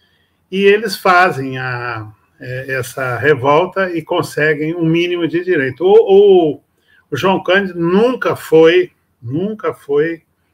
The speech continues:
anistiado, nunca foi perdoado, né? A Marinha tem como questão de honra não perdoar, porque ele desobedeceu à hierarquia.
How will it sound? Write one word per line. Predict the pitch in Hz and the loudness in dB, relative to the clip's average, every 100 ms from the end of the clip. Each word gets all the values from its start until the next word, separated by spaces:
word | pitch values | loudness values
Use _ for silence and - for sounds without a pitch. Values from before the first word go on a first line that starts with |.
| _ | _
anistiado, | - 156 170 - - 143 131 107 | -4 -2 -2 -6 -2 0 0 -4
nunca | 131 160 160 | -8 -6 -6
foi | 165 165 | -6 -6
perdoado, | - 160 156 143 127 104 101 _ _ _ _ _ _ 117 | -6 -4 -2 0 -2 -4 -12 _ _ _ _ _ _ -12
né? | 120 120 | -10 -8
A | |
Marinha | 123 127 123 139 160 170 127 - | -4 -4 -2 0 0 -2 -6 -2
tem | 147 147 | 0 0
como | - 147 - | -2 -4 -4
questão | 170 151 - 175 165 | -2 -2 0 -2 0
de | 131 | -4
honra | 131 139 139 | -4 -4 -4
não | 156 151 175 190 185 | -2 2 2 0 -4
perdoar, | - 160 139 123 127 135 156 _ _ _ _ | -2 -2 0 -2 -2 -2 -4 _ _ _ _
porque | - 147 - 143 | 0 0 0 -2
ele | 135 147 156 143 | 0 0 -2 -4
desobedeceu | 123 135 180 175 151 135 - 151 151 | -4 0 2 2 2 0 0 2 4
à | 143 | 4
hierarquia. | 143 151 165 160 - 123 113 | 2 2 2 -2 -10 -4 -4